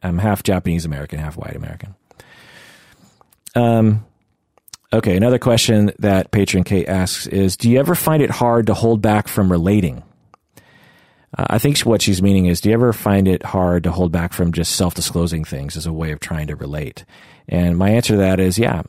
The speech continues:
occasionally. But probably more often when I was a novice,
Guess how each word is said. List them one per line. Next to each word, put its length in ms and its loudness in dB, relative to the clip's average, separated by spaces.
occasionally. 640 -4
But 340 0
probably 520 2
more 320 4
often 360 0
when 100 2
I 60 0
was 120 -2
a 60 -2
novice, 600 -2